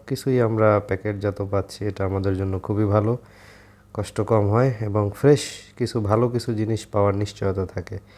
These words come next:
তো সাধারণত খোলা জিনিস ভালো হয় না, খোলা আটা, ময়দা, হ্যাঁ, সুজি,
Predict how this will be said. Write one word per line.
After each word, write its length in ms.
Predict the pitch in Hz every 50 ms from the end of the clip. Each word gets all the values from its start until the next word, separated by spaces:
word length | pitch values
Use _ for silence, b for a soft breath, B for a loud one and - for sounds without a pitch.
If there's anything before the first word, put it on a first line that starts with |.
| B B B B B B B B B B B B - -
তো 60 | - 107
সাধারণত 420 | - 120 113 120 120 117 113 117
খোলা 380 | 120 117 - - 120 117 123 120
জিনিস 340 | 110 117 117 117 120 113 - - -
ভালো 220 | 101 95 101 104 104
হয় 120 | 101 98
না, 140 | 92 92 92
খোলা 380 | 92 - - 101 95 92 95 92 92 92
আটা, 300 | 92 92 - 98 95 92
ময়দা, 580 | 92 92 92 92 90 87 90 90 87 87 87 85 - b b b b b b -
হ্যাঁ, 240 | 110 113 110 98 90
সুজি, 480 | - - - 98 98 90 92 92 92